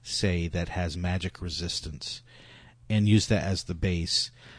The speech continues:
you want your story that you're creating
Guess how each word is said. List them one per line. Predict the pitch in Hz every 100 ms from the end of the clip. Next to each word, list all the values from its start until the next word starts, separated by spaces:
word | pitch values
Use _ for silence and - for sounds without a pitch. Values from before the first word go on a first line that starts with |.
| -
you | 107 110
want | 101 127 139 -
your | 113 101 95 98 - _ _ -
story | - - - 143 156 101 73 85 - - - - _ _ _
that | - 87
you're | 95
creating | - 98 85 80 76 76